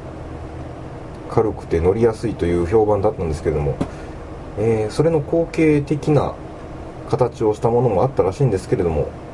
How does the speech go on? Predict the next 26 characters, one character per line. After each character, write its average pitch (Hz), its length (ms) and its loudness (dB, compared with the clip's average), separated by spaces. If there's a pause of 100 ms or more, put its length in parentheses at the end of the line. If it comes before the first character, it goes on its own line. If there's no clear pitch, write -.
(480)
あ、 98 120 0
今 143 240 4
も 101 160 2
あ - 20 4
る 120 80 0
の 87 80 -4
か 73 80 -4
な。 - 80 -6 (760)
名 107 120 2
前 117 140 4
忘 113 200 0
れ 110 60 4
ま 104 100 2
し - 80 -6
た 90 80 -2
け - 80 -8
ど、 82 100 0
ま 98 180 2
あ、 92 40 2
残 110 200 2
念 113 100 4
な 107 100 4
が 98 120 4
ら 90 60 0
そ 101 120 0
れ、 95 200 4